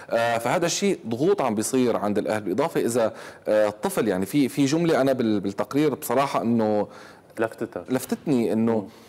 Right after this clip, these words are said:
Speaker 1: هن بيعرفوا انه اذا ما دخل ابنهم على رياض الاطفال رح ياثر على، آه، على نفسيته هو وقت بده يدخل الصف الاول بالتعليم الالزامي،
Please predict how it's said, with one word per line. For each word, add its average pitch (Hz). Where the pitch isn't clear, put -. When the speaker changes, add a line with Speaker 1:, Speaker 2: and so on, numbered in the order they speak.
Speaker 1:
هن 151
بيعرفوا 160
انه 107
اذا 110
ما 143
دخل 131
ابنهم 127
على 95
رياض 117
الاطفال 117
رح 104
ياثر 104
على، 113
آه، 104
على 110
نفسيته 113
هو 123
وقت 113
بده 110
يدخل 131
الصف 117
الاول 120
بالتعليم 104
الالزامي، 120